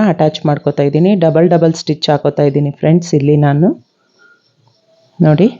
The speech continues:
ಹೀಗೆ ಡಬಲ್ ಡಬಲ್ ಸ್ಟಿಚ್ನ ಹಾಕೋತಾ ಇದ್ದೀನಿ. ಇವಾಗ ಫ್ರಂಟ್ ಪಾರ್ಟು ಮತ್ತು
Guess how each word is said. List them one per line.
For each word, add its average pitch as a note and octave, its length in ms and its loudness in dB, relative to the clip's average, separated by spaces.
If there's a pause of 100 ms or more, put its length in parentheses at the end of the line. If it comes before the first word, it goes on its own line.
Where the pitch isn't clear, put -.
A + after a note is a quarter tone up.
(1160)
ಹೀಗೆ E3+ 260 2
ಡಬಲ್ D3+ 320 0
ಡಬಲ್ C#3+ 240 0
ಸ್ಟಿಚ್ನ - 520 -4
ಹಾಕೋತಾ D#3+ 500 -2
ಇದ್ದೀನಿ. C#3+ 480 0 (4000)
ಇವಾಗ D#3 320 2
ಫ್ರಂಟ್ E3+ 540 0
ಪಾರ್ಟು D#3+ 320 -2
ಮತ್ತು A#3 540 0